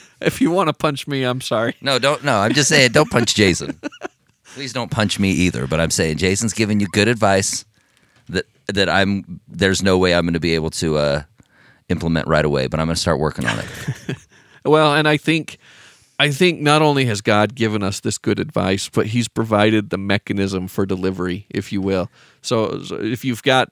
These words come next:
Speaker 1: perfect medication, how are, how are you gonna deliver that?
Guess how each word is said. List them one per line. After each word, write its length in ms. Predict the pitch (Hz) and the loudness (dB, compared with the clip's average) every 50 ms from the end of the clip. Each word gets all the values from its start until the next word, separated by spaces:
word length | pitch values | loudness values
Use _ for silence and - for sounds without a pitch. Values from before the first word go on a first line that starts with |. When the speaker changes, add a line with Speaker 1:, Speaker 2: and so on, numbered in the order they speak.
| _ _ | _ _
Speaker 1:
perfect 380 | - 127 117 113 - 120 101 110 | -2 -2 -2 -2 -2 -4 -6 -4
medication, 800 | 110 107 107 107 - - 101 104 104 104 - 104 98 98 98 - _ _ - - - - 117 | -2 -2 -2 -2 -2 -2 -2 -2 -2 -2 -4 -4 -6 -6 -8 -12 _ _ -12 -10 -8 -6 -6
how 240 | 117 123 120 117 120 | -2 0 2 2 4
are, 160 | 117 117 110 - | 2 0 -2 -2
how 140 | 120 117 113 | -2 0 0
are 40 | 120 | 0
you 120 | 113 104 | 0 -2
gonna 180 | 107 117 110 101 | -2 -4 -4 -2
deliver 380 | 98 101 95 95 104 101 101 101 | -4 -4 -2 -2 -2 -2 -2 -2
that? 260 | 101 95 92 90 | -2 -2 -2 -2